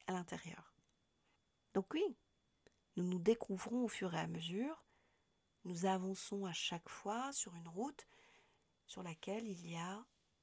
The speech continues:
des nouvelles possibilités. Et si nous avons vraiment envie de nous offrir ces possibilités d'évoluer, ben, on a un palier à passer,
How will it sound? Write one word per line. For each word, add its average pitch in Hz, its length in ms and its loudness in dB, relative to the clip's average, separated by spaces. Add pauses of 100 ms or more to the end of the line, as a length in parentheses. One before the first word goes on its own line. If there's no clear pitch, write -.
(220)
des 175 100 0
nouvelles 175 300 2
possibilités. 165 800 0 (680)
Et - 80 -2
si 311 200 2
nous 285 200 6
avons 190 280 4
vraiment 190 480 0
envie 185 180 -4
de 185 120 -2
nous 170 260 -4
offrir 302 440 2
ces - 140 -4
possibilités 175 840 0 (640)
d'évoluer, 175 800 4
ben, 165 240 -4 (720)
on 175 120 -10
a 180 60 -2
un 185 120 2
palier 175 520 0
à 170 80 -2
passer, 214 680 -6